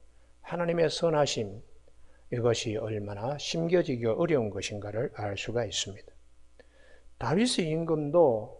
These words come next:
마찬가지입니다. 임금으로 세움받기 직전까지 사울의 힘없는 핍박과 그리고 그가 죽은 후에도 사울 집안이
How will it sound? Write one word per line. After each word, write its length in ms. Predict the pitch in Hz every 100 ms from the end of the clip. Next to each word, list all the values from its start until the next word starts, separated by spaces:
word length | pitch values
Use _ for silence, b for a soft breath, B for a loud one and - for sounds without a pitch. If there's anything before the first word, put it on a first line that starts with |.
| - -
마찬가지입니다. 760 | - 120 - 180 190 156 113 120
임금으로 720 | 151 208 202 202 190 170 156
세움받기 880 | 143 - 233 170 143 135 - 131 120
직전까지 920 | - 175 - 156 151 110 104 113 151 - - - - - - -
사울의 760 | - - 170 220 214 156 123 - -
힘없는 720 | - - 226 220 220 220 202
핍박과 720 | - - - 110 - - 98 - - - - - - -
그리고 360 | 233 214 180
그가 340 | 180 202 185 143
죽은 360 | - 262 185 135
후에도 540 | 175 170 160 123 156
사울 420 | - - 170 214
집안이 640 | 190 220 208 139 170 160 -